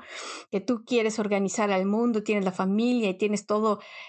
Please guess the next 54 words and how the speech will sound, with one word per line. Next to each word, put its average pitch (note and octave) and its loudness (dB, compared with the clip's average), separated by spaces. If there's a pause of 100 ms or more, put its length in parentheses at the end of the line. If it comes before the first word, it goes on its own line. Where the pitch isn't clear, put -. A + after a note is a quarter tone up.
(400)
toda A#3+ 2
esta B3 -2
sensación A3+ 0
de A3 4
que G3+ -2
quiero A3+ 0
tener G#3 2
un G#3 2
trabajo A3 0
y A3+ -2
quiero G3+ 0
ser, G3 0 (320)
eh, F#3 2
ahora A3 2
sí A3 -2
que G#3+ -8
quiero, G#3 2 (100)
quiero G#3+ 2
ser, G3+ 0
tener A3 2
el A3 -2
físico A3 0
perfecto A#3+ 0
y G3 -2
quiero G#3 0
tener G3+ 2
amigas A#3 2
y G#3 -8
quiero G#3+ 0
tener G#3 2
un G#3+ 4
galán A#3 2
y, G3 -2 (280)
y G#3+ -10
todo D#4 2
tiene D4+ 2
que D4 -4
ser C4+ -2
perfecto, B3+ 0 (540)
y A#3+ 0
un C#4 2
día C#4 2
te C4+ 0
das B3 -2
cuenta B3+ 0
que G3+ 0
el G3 2
día A3 2
solamente A3 2
tiene G3 2
veinticuatro F#3 2
horas, F3 0
¿no? G#3 2
Entonces, G#3+ 0